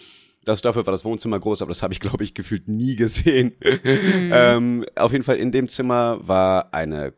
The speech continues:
Speaker 1: Couch und diese Couch konnte man ausklappen und da konnte man drauf schlafen. Das, äh, diese, diese Couch hat aber auch so ein Drittel des Zimmers, äh, äh, mit eingenommen.
Speaker 2: <laughs>
Speaker 1: Ähm, ich war immer ein Kind, das nicht viel brauchte, weil ich nie viel bekommen hab. Äh, und es gab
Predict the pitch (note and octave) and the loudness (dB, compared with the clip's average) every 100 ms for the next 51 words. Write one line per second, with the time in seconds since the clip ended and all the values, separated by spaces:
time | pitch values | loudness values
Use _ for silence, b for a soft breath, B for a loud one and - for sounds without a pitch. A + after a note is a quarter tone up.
0 | - D3+ D#3+ - G2+ F2 F2 G2+ - F2+ | 0 0 0 -4 -8 -8 -4 -6 -6 -10
1 | D#2+ D2 A2+ - G#2 F#2+ F#2 E2+ E2+ - | -8 0 0 0 -4 -4 -8 -8 -10 -10
2 | D#2 D#2 - A#1 - - - _ B B | -8 -8 -8 -10 -10 -16 -20 _ B B
3 | B B - F2+ A#2 B2+ - - - - | B B -20 -4 2 4 2 -4 -4 0
4 | A#2 A2+ G#2+ G2 F#2 G2 G#2+ G2 G#2+ D#2+ | 2 2 -2 -8 -8 -8 -4 -4 -4 -4
5 | E2+ - F2 F#2 G2 D#2+ - G#2+ F2 - | -6 -6 -8 -6 -6 -6 -6 -6 -6 -8
6 | - E2+ E2 E2 D#2+ - E2 D#2+ D#2+ - | -6 -6 -4 -6 -8 -8 -8 -8 -12 -8
7 | F2+ - G#3+ E2+ F2 F2+ B2 E3+ - _ | -8 0 0 0 -2 -4 -6 -12 -20 _
8 | - G2 G2 G2+ G2+ G2+ - - A2+ - | -4 -2 -2 -2 -4 -6 -6 -6 -8 -12
9 | - G#2 A2+ - A#2+ G2+ G#2 - A2+ G2 | 0 2 2 2 -2 -2 -4 -6 -6 -6
10 | G#2+ - F#2 E2 E2 G2 - F#2 F2 F#2+ | -8 -4 -4 0 0 0 -2 -4 -4 -4
11 | F2+ G2 E2 A#2 A2+ D#2 B1 F#2 b b | -6 -6 -4 -2 -2 -4 -10 -16 b b
12 | b b b b _ F2+ F2+ F2+ F2+ F2 | b b b b _ 0 2 4 2 -2
13 | - G2 F#2 F#2+ - - - G#2 A2+ - | -2 0 2 -2 -4 -8 -4 -2 -2 -4